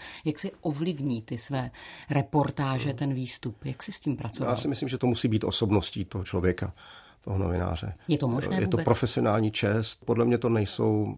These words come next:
Speaker 2: prázdná slova. Vy prostě musíte skutečně informovat o tom, jak to je bez nějakého komentáře.
Speaker 1: Dozví se reportér na místě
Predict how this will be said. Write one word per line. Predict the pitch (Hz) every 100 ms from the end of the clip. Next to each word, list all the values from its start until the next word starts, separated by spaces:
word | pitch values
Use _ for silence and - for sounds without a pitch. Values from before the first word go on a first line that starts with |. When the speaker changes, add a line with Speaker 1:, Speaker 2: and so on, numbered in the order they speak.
| -
Speaker 2:
prázdná | 90 87 98 101
slova. | - 104 110 101 95 117 -
Vy | 85
prostě | 98 - -
musíte | 85 - - 78
skutečně | - - 76 -
informovat | - 78 87 82 78
o | 78
tom, | - 82
jak | 78 -
to | 87
je | 78
bez | 78 95 - - - 101 -
nějakého | 85 80 92 87 80 _ _ _
komentáře. | 73 82 87 87 82 90 85 80 - 143
Speaker 1:
Dozví | 139 120 139 127 156
se | 165 - 180 170 165 - 127
reportér | 113 - 143 151 156 147
na | 147 117
místě | 113 113 - 147 135 156